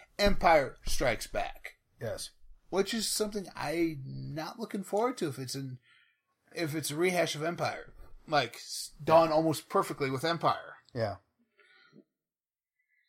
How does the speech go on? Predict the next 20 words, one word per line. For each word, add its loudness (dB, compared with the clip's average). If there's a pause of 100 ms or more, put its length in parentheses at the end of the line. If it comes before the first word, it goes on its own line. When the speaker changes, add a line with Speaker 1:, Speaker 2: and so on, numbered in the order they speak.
(1200)
Speaker 1:
Because 0
you 0
have -2
to. -8 (1700)
Because -2
you, -2
it, -6 (100)
it's -4
almost -2
that 4
way. -2
You -2
have 0
the -2
death -2
of -4
the, -4 (280)
of -6
one -2
hero -6